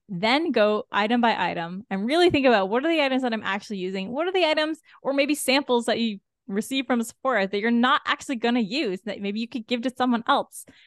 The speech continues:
Be mindful of that. Also think about your routine. Do you really need all those layers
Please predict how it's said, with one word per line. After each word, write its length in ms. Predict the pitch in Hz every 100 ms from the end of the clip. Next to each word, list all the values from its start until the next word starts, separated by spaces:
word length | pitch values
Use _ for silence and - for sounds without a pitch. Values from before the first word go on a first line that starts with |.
| _ _
Be 120 | 240
mindful 380 | 247 240 254 240
of 80 | 202
that. 260 | 170 170 214 _ _ -
Also 260 | 554 -
think 220 | 262 277 269
about 200 | 269 254
your 140 | 269
routine. 520 | 262 247 269 226 180
Do 120 | 180
you 140 | 214 196
really 500 | 180 202 247 254 240
need 320 | 220 220 220 -
all 320 | 185 196 208
those 260 | 202 196
layers 680 | 196 185 190 196 208 220 -